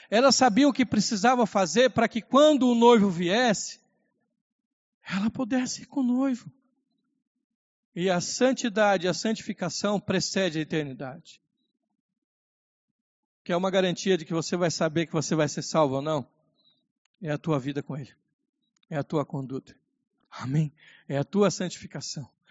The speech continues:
É a tua separação ao uso do Senhor. Aqueles que sabem que vão ser salvos, já têm um coração, uma alegria da vinda de Jesus. Amém? Porque ele já sabe quem ele é,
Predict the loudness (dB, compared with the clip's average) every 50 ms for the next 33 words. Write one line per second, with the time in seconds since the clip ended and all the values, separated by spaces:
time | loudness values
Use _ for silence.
0 | -20 -20 -8 0 2 4 4 4 4 4 4 6 6 6 4 0 0 2 2 2
1 | 2 2 2 0 0 0 0 2 2 0 0 -2 -4 -10 -16 -16 -14 -14 -14 -16
2 | -18 _ _ _ _ _ _ _ _ _ _ -20 -18 -4 -2 -2 0 2 6 6
3 | 6 8 8 4 2 0 -2 -6 -8 -8 -6 -4 0 2 2 2 2 2 0 -2
4 | -4 -2 0 0 0 0 0 -2 -2 -2 -2 2 6 8 8 10 8 8 6 2
5 | -4 -8 -16 _ _ _ _ -4 -2 -2 0 0 -2 -4 -2 -2 -2 -2 -2 -4
6 | -4 -4 -4 -4 -2 -2 -4 -2 -2 -4 -2 -2 -2 -2 0 2 0 0 0 -4
7 | _ -20 _ _ _ _ _ 0 2 2 4 2 2 0 0 -2 -4 -6 -10 -10
8 | -10 -10 -12 -14 -14 -14 -14 -16 -16 -18 -20 _ _ _ _ _ _ _ _ _
9 | _ _ _ _ -20 -20 -16 -14 -12 -12 -12 -12 -16 _ _ _ _ _ _ -20
10 | -20 _ _ 2 4 4 4 4 4 4 4 4 4 2 2 2 0 0 0 0
11 | 0 2 4 4 4 6 6 6 4 4 0